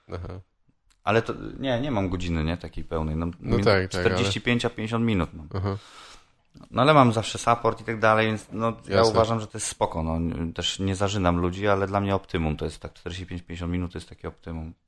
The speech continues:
Speaker 1: Tak.
Speaker 2: e, żeby cię na scenie, nie?
Speaker 1: Aha.
Speaker 2: Dla mnie osobiście, no każdy ma tam inaczej. No więc takie rzeczy też się zdarzały i to było,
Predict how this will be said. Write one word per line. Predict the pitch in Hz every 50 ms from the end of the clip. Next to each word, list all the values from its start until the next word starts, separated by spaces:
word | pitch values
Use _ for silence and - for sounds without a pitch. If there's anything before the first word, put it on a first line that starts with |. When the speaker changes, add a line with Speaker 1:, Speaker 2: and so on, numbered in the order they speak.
| _
Speaker 1:
Tak. | - 127 120 110 92 87
Speaker 2:
e, | 82
żeby | 80 82 85 85 -
cię | - 87
na | 85 80
scenie, | - - - 78 73 76 76
nie? | 78 80 98 -
Speaker 1:
Aha. | - 92 92
Speaker 2:
Dla | 113 107 87
mnie | 76 78 78
osobiście, | 80 82 - 92 87 80 - - - -
no | 78 80
każdy | - 80 78 80 82 82
ma | 82 80
tam | - - 87 85
inaczej. | 82 78 78 - _ _ _ _ _ _ _ _ _ - - - - _ _ _ _ _ _ _ _ _ _ _ _ _ _ _ _
No | - - 58 76 82 80 80
więc | 80 85 90 - - - - - -
takie | - - - - -
rzeczy | - 139 131 123 - 151
też | - 127 123 110 - -
się | - 80 78 - - 85 82 82
zdarzały | 85 82 82 87 82 85 85 87 92 92
i | 95
to | - 95 95
było, | 95 92 92 95 -